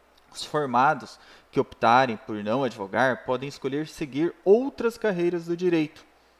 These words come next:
dentre uma série de opções. Mas daí você pode se perguntar: como escolher entre carreiras do direito fora da advocacia? Durante os cinco anos de graduação,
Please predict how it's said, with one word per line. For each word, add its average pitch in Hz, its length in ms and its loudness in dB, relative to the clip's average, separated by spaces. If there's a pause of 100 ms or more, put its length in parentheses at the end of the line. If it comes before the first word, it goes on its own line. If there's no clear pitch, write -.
(120)
dentre 165 380 -6
uma 170 160 -2
série 151 360 -4
de 156 100 -4
opções. - 560 -10 (540)
Mas 196 180 0
daí 214 180 2
você 202 240 -2
pode 196 260 -2
se - 120 -14
perguntar: 190 760 -4 (360)
como 247 500 6 (100)
escolher 143 560 -2
entre 135 280 -8
carreiras 143 480 -2
do 139 120 -4
direito 127 440 -4
fora 120 320 -2
da 120 80 -4
advocacia? 117 720 -8 (760)
Durante 156 380 -2
os 160 60 -14
cinco 208 460 -2
anos 151 540 2 (180)
de 113 140 -10
graduação, 117 760 -2